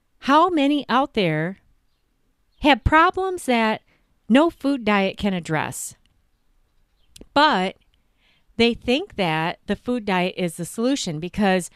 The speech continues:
they think that the problem is, "I'm fat,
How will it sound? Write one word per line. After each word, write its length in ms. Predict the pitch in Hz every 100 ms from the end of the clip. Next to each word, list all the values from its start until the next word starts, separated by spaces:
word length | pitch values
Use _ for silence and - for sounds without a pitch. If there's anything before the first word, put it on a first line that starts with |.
| _ _ _ _ _ _
they 160 | - 226
think 340 | - 247 339
that 380 | - 175 165 - _ _ _ -
the 80 |
problem 680 | - - 269 285 359 294 220
is, 500 | 180 160 160 170 - - _ _ _ _ -
"I'm 140 | 196
fat, 400 | 190 202 143 -